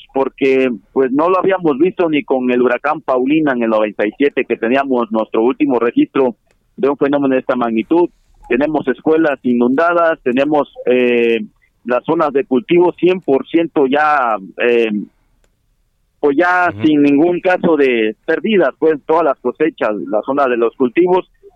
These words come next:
Speaker 1: Sin embargo, quiero recalcar, amigo, que la zona turística,
Speaker 2: Sí.
Speaker 1: la zona de bahías, la zona de los hoteles, el,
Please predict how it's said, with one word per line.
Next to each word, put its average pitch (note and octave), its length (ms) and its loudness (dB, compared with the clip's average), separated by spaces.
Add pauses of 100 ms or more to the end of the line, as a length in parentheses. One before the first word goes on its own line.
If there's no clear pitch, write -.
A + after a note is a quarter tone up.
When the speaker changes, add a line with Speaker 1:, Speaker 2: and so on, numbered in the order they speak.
(140)
Speaker 1:
Sin E3+ 160 0
embargo, G#3+ 360 0
quiero A3 200 2
recalcar, F3 680 -2
amigo, E3+ 500 0
que C#3 100 0
la B2+ 160 2
zona F3+ 300 -2 (140)
turística, C#3+ 580 0 (380)
Speaker 2:
Sí. A2+ 220 -12
Speaker 1:
la A#2+ 180 0
zona E3 240 0
de D#3 100 2
bahías, D3 580 2
la A#2+ 140 0
zona D#3 220 -2
de D3+ 80 2
los C3 160 0
hoteles, D#3 800 2
el, G#2 240 -2